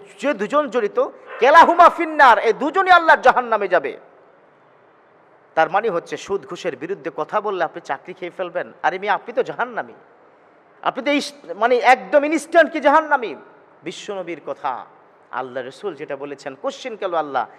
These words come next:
সে কথা চেঞ্জ করবে না। তাহলে একজন ইমাম সাহেবের চাকরি আপনি এভাবে খেয়ে ফেললেন। একটা কথা বলতে চাই, আজকে আপনাদের খারাপ লাগলেও আমি আজকে বলতে চাই,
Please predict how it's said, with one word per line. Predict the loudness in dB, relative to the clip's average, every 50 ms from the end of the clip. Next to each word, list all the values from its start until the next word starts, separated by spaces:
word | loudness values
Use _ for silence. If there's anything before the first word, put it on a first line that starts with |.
| -20 _ -18
সে | -14 -12 -10
কথা | -8 -4 -2 -2 -2 -4 -8 -14 -10
চেঞ্জ | -8 -8 -8 -8 -10
করবে | -12 -12 -10 -10 -10 -12
না। | -14
তাহলে | -14 -20 _ _ _ _ _ _ _ _ _ -12 -8 -8
একজন | -8 -8 -8 -10 -10
ইমাম | -8 -6 -6 -6 -6
সাহেবের | -8 -10 -10 -8 -8 -10 -12 -8
চাকরি | -8 -8 -8 -10 -12 -16 -14 -14 -14 -16 -20 _ _ _ _ _ -16
আপনি | -16 -14 -12 -12 -10
এভাবে | -10 -10 -12 -12
খেয়ে | -14 -14 -16 -16 -14 -14
ফেললেন। | -16 -14 -14 -16 -16 -20 _ _ _ _ _ _ _ _ _ -16
একটা | -14 -12 -8 -6
কথা | -4 -4 0 0 0
বলতে | 0 -2 -4 -6 -8 -8
চাই, | -4 -4 -2 -2
আজকে | -2 -4 -4 -4 -6
আপনাদের | -6 -4 -6 -10 -10 -8
খারাপ | -6 -4 -4 -4 -4 -4 -4
লাগলেও | -4 -4 -4 -4 -4 -4
আমি | -4 -4 -4
আজকে | -6 -6 -6 -8 -10
বলতে | -8 -8 -10 -8 -8 -8
চাই, | -6 -6 -8 -8